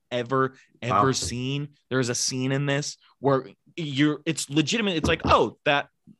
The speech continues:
Speaker 1: this kid was just shot. Like, this kid was just affected by something." That's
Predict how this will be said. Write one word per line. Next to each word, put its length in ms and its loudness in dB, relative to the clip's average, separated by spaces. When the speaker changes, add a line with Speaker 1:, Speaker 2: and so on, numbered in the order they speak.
Speaker 1:
this 240 -4
kid 200 0
was 220 -4
just 200 -2
shot. 360 -4
Like, 200 -2
this 160 0
kid 180 -2
was 100 0
just 220 -4
affected 400 -8
by 120 -10
something." 360 -16
That's 280 -12